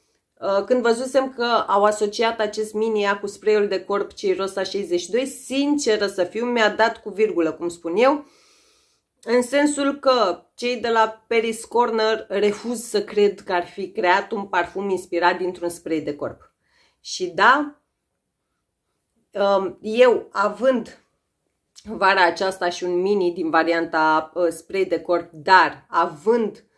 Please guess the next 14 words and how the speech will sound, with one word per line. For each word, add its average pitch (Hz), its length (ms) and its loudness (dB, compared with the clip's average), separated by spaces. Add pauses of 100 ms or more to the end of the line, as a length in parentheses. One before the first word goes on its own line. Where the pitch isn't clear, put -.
(340)
um, 175 960 -2
și - 180 -6
un 226 220 0
mic 214 220 0
decant 190 440 0
din 175 260 -2
varianta 175 560 2
E 175 80 4
D 156 320 -4
P, - 60 2 (360)
sincer, 175 600 -4
după 226 460 0
nasul 208 420 0
meu, 208 400 -2